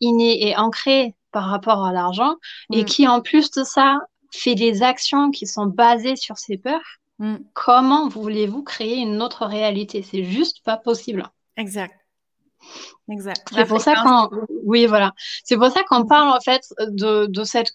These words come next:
Speaker 1: de la physique quantique ou de la grande vision, puisqu'en P N L, P N L, dans la programmation neurolinguistique,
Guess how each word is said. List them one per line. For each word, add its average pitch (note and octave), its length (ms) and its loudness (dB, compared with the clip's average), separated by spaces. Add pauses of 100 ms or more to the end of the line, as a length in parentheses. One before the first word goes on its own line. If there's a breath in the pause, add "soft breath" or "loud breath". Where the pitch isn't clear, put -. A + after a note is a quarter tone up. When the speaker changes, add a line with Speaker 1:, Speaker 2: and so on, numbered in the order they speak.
(200)
Speaker 1:
de G#3 140 -4
la A3 140 2
physique G#3+ 280 -10
quantique G#3+ 380 -2
ou - 40 0
de G#3+ 40 0
la G#3 180 2
grande G3+ 280 0
vision, G#3 380 -4
puisqu'en G#3+ 380 -2
P A#3+ 140 -2
N A3+ 120 2
L, A#3 120 2 (160)
P B3 100 2
N A#3 200 4
L, C4+ 200 0 (600)
dans G#3 360 2
la G#3 140 2
programmation G#3 680 0
neurolinguistique, G#3 840 -2